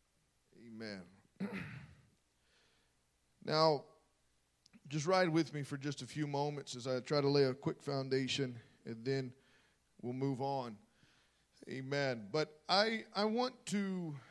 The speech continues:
I think the last time that I tried to teach this, I got pretty bogged down in a couple of areas. But this night, I, I feel like if I can get to the end, we'll,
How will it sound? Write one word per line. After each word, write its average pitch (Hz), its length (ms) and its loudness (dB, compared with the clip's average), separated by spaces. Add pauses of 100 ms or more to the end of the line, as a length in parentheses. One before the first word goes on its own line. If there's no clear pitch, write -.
(560)
I - 220 -8
think 185 420 -4
the 156 80 -4
last 180 340 4
time 160 300 2
that 147 140 0
I 143 80 4
tried 156 260 -2
to 143 80 -6
teach 147 320 -4
this, 143 200 -4
I 139 100 2
got 143 280 0
pretty 147 200 -2
bogged 139 340 0
down 143 320 0 (500)
in 120 60 -8
a 120 60 -6
couple 143 320 -2
of 127 100 -2
areas. 147 580 4
But 147 220 -8
this 151 240 -4
night, 156 300 0
I, 139 180 -2
I 135 80 -4
feel 151 240 -2
like 139 240 4
if 127 140 -6
I 131 80 2
can 135 160 -6
get 147 160 -2
to 139 80 -8
the 135 240 -2
end, 139 160 -4
we'll, 131 180 -4